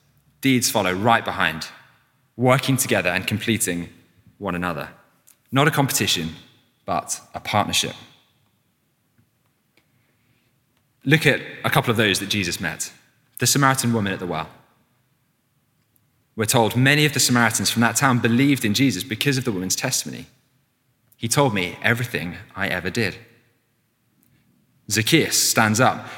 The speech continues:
and says, "Here and now I give half of my possessions to the poor. And if I've cheated anybody out of anything, I'll pay back four times the amount." These two characters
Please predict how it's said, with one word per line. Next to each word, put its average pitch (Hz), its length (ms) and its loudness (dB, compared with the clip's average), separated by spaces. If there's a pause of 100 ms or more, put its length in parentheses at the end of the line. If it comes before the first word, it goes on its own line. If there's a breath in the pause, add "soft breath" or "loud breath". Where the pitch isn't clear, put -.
(140 loud breath)
and 107 100 0
says, 127 220 4
"Here 165 260 6
and 147 100 2
now 143 180 4
I 113 60 4
give 117 340 0
half 147 280 4
of 123 80 -2
my 123 120 4
possessions 117 540 0
to - 80 -4
the 92 80 -8
poor. 120 340 -8 (960)
And 123 80 2
if 127 100 4
I've 127 100 6
cheated 151 400 2
anybody 104 600 0
out 104 160 0
of 104 100 0
anything, 113 360 2
I'll 101 160 2
pay 131 220 -2
back 104 360 -4
four 120 320 -2
times 92 360 -4
the 95 80 -4
amount." 98 360 -2 (760 soft breath)
These 151 200 2
two 180 200 0
characters 101 560 0